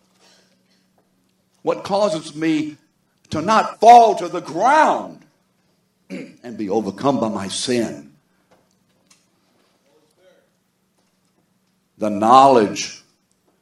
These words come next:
by the Holy Spirit that God in Christ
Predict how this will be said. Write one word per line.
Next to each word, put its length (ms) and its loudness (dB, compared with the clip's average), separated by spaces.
by 260 -2
the 120 0
Holy 320 -2
Spirit 640 -8
that 280 -12
God 560 4
in 240 -4
Christ 680 -4